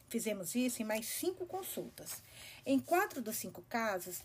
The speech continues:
eu tive condições de recomendar uma alternativa herbal no lugar do remédio ocidental. Para a mulher grávida que sofria de indigestão séria, sugeri melão de São Caetano, cozido com alho.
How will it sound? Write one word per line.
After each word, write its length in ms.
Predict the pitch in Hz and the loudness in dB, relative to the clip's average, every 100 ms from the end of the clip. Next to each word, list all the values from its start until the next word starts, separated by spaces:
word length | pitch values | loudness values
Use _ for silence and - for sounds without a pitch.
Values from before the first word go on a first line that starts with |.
| - | 0
eu 100 | 247 | 2
tive 240 | 302 302 | 4 2
condições 520 | 330 302 254 - 269 | 4 4 4 4 4
de 60 | 247 | 6
recomendar 480 | 254 247 233 226 226 | 4 6 6 6 6
uma 100 | 240 | 6
alternativa 560 | 233 240 233 - 247 | 6 4 4 2 4
herbal 480 | 254 269 214 196 240 - | 4 4 4 4 2 4
no 120 | 359 | 6
lugar 280 | 370 240 220 | 8 8 6
do 100 | 240 | 6
remédio 380 | 247 226 208 | 6 6 6
ocidental. 600 | 220 240 240 277 175 160 - - - - - - - - | 2 2 2 2 0 -6 -12 -20 -20 -18 -14 -16 -4 4
Para 140 | 202 | 6
a 40 | 202 | 8
mulher 280 | 196 226 | 8 8
grávida 440 | 247 190 190 220 202 | 8 4 4 2 -2
que 120 | - | -2
sofria 360 | - 196 - 202 | -2 0 2 2
de 100 | 208 | 0
indigestão 680 | 190 185 - 185 - 226 226 | -2 -4 -4 -4 -2 2 2
séria, 640 | - - 202 220 208 180 - - | 2 6 8 8 6 0 -2 -8
sugeri 420 | - 247 254 247 | 2 6 8 8
melão 340 | 247 247 269 339 | 8 8 6 4
de 120 | 339 | 4
São 160 | 302 | 2
Caetano, 500 | 277 294 - 220 180 | 4 4 4 2 2
cozido 360 | 175 208 185 233 | 0 0 2 0
com 220 | - 320 | 2 4
alho. 400 | 254 170 165 185 | 4 4 -2 -8